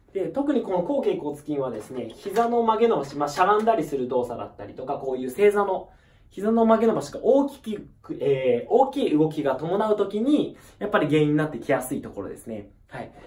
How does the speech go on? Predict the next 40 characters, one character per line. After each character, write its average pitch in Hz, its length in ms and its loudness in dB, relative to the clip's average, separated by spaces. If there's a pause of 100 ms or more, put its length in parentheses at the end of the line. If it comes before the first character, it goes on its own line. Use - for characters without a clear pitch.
(140)
で、 - 320 -4
ま 262 60 -6
あ、 254 40 -4
そ 254 100 0
の 254 80 4
方 269 180 2
の 254 120 4
後 285 180 4
脛 185 160 0
骨 151 180 -4
筋 143 240 -4
を 147 180 0
治 151 120 -8
療 156 120 -2
さ 156 140 -4
せ - 100 -10
て 156 100 -2
い 147 100 -2
た 156 80 -2
だ 156 80 2
い 147 80 -2
た 151 80 0
ら - 80 -2
で - 80 -8
す - 80 -16
ね、 120 80 -10
だ 214 160 4
い - 20 2
ぶ 208 80 -2
こ 208 140 0
う 208 60 -4
痛 208 160 -4
み 202 120 2
が 135 140 -4
改 139 220 -6
善 135 120 -4
し 135 60 -10
た 135 140 -6
の 110 120 -8
で、 135 240 0